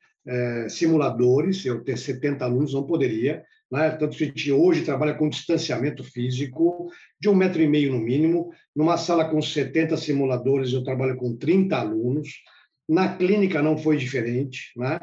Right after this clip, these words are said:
Hoje a gente tem um cuidado muito grande na clínica, porque eu tô, nós estamos trabalhando com os alunos de estágio supervisionado na clínica, tá?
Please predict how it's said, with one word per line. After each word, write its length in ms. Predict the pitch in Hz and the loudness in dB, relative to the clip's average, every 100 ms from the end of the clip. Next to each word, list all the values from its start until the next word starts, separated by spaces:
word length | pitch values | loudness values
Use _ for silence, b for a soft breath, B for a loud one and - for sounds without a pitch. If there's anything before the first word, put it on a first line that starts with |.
| B B _ 131 | B B _ 0
Hoje 280 | 156 165 143 | 4 4 2
a 80 | 135 | -2
gente 160 | - | -2
tem 80 | 160 | 0
um 100 | 160 | 2
cuidado 260 | 156 151 139 | 2 2 2
muito 320 | 151 190 165 | 0 0 0
grande 460 | 143 175 196 185 | 0 4 4 4
na 140 | 143 127 | 2 0
clínica, 400 | 143 170 143 127 | 0 0 0 -4
porque 460 | 135 123 156 156 B B _ | -6 0 0 0 B B _
eu 220 | 135 135 | -4 -4
tô, 400 | - 165 160 139 131 | 0 2 2 -2 -4
nós 200 | 147 131 | -4 -2
estamos 220 | 180 185 | 0 0
trabalhando 360 | 180 165 190 | 2 4 4
com 60 | 196 | 4
os 80 | 156 | 4
alunos 280 | 156 190 151 | 4 4 2
de 160 | 180 | -2
estágio 760 | 196 - - 175 175 214 190 196 | -2 -4 -6 -2 2 2 2 0
supervisionado 920 | - 196 190 147 165 185 160 110 - - _ | 0 0 0 2 2 2 2 -2 -6 -14 _
na 180 | 123 120 | -8 -6
clínica, 540 | 117 95 92 - - _ _ _ _ _ | -4 -4 -6 -12 -20 _ _ _ _ _
tá? 360 | - 123 - | -4 -4 -4